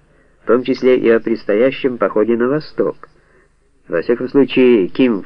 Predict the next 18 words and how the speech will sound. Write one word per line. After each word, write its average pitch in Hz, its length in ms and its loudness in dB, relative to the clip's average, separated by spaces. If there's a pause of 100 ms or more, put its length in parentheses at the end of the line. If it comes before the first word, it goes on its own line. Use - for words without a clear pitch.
Филби 123 600 0 (320)
ничего 113 320 2
об 98 160 2
этом 123 420 -2
не 92 120 -6
сообщал. - 560 -10 (1900)
Об 92 140 -6
этом 143 260 2
сообщили 143 540 4
сэр 139 420 2 (140)
Стаффорд 131 480 -4
Крипс 151 580 -2
и 123 80 2
сэр 143 360 0
Антони 139 600 0
Иден 123 460 -2 (600)
через 98 300 -2
Майского, 147 560 -2